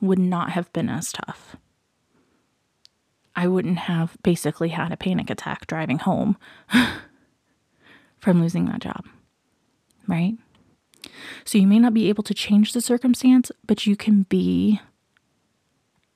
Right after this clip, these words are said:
in a more level-headed scenario,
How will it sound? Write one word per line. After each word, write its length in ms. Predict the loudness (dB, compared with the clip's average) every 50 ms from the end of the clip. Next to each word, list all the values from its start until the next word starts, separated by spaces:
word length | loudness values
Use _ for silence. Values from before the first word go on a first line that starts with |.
| _ _ _ 2
in 200 | 4 4 4 4 2 0
a 520 | 0 0 0 0 0 0 0 -2 -2 -4 -8 -16 -20 -20 -20 -20 _ _ _ _ _ _ _ _ _ 4
more 360 | 6 6 6 6 4 2 0
level-headed 840 | 0 -2 -2 -2 -4 -6 -8 -8 -6 -6 -6 -6 -6 -8 -8 -10 -14 -20 _ _ _ _ _ _ _ _ _ _ _ _ _ _ _ _ _ _ _ _ _ _ _ _ _ _ _ _ _ _ _ _ _
scenario, 880 | -16 -8 -2 2 2 2 2 0 -2 -2 -4 -6 -6 -6 -6 -6 -8 -8